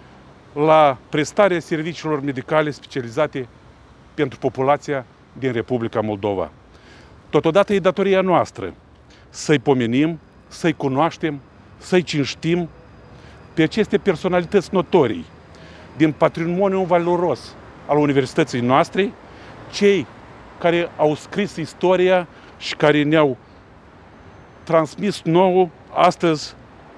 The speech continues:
universitatea, cea care este astăzi modernă, recunoscută național și, eh, internațional. Astăzi ne-am adunat aici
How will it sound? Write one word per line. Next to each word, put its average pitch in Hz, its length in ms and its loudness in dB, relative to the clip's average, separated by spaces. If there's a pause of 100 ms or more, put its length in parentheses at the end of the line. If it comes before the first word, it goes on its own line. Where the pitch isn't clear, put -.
(920)
universitatea, 143 920 0 (540)
cea 151 180 4
care 135 240 -2
este 127 440 -6
astăzi 127 480 -6 (180)
modernă, 127 680 -2 (300)
recunoscută 120 880 -2 (280)
național 110 500 0
și, - 160 -8
eh, 107 100 -4 (640)
internațional. 107 800 0 (800)
Astăzi 196 380 2
ne-am 185 200 0 (160)
adunat 165 600 0 (100)
aici 143 520 0